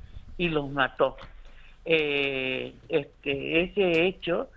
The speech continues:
eh, nos llamó la, a la reflexión en su primera instancia con mi amigo Raúl Padovani, eh, decir, bueno, inve-, empezar a investigar y darnos con que este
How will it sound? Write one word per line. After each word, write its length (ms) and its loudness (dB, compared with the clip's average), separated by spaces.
eh, 380 2
nos 240 -4
llamó 380 4
la, 340 4
a 200 -4
la 120 4
reflexión 680 0
en 260 -6
su 120 -10
primera 320 -6
instancia 420 0
con 380 -8
mi 180 -4
amigo 640 4
Raúl 320 0
Padovani, 640 4
eh, 240 4
decir, 420 2
bueno, 220 0
inve-, 280 -4
empezar 380 0
a 40 0
investigar 680 0
y 120 -4
darnos 380 2
con 220 -2
que 140 0
este 240 4